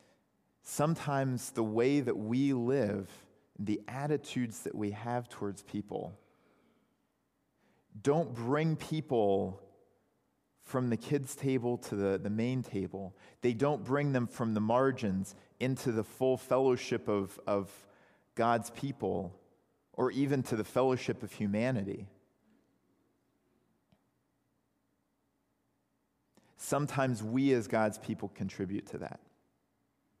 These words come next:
And to seek hope at Advent means to recognize that, to repent, and to change our ways. Because if Jesus is going to set the world right someday,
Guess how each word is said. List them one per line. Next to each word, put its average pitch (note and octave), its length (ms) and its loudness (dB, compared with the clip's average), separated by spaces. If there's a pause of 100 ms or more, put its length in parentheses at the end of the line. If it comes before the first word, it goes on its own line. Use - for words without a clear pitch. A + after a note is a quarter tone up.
(1500)
And A#2+ 140 -2
to B2 80 0
seek D3+ 300 -2
hope D#3+ 340 0
at C#3+ 80 4
Advent A#2 520 2 (840)
means B2 280 -2
to A#2+ 100 0
recognize B2+ 720 0
that, - 580 -2
to - 120 -6
repent, G#2+ 460 -2 (320)
and F2+ 100 -6
to - 80 -18
change F#2+ 380 -4
our F2+ 140 -6
ways. F#2 540 -6 (4000)
Because C3 360 4
if A2+ 120 0
Jesus D#3+ 460 -2
is B2+ 140 -2
going B2+ 260 2
to A#2 60 2
set - 260 -2
the A#2 60 0
world A2 320 4
right G2+ 340 2
someday, G3 580 0